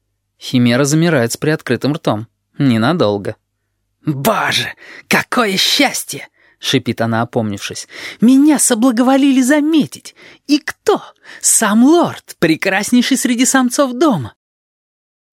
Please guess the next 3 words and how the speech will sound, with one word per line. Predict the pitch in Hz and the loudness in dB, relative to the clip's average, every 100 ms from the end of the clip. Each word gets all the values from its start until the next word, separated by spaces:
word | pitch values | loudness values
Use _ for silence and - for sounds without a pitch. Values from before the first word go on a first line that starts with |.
| _ | _
"Не | 240 240 | -4 -2
преувеличивай, | 208 160 139 120 117 131 185 - - 71 | 0 2 2 2 0 0 -2 -4 -6 -6
сестрёнка", — | - 95 - 123 131 147 110 - - | -6 -8 -4 -2 0 -2 -6 -12 -20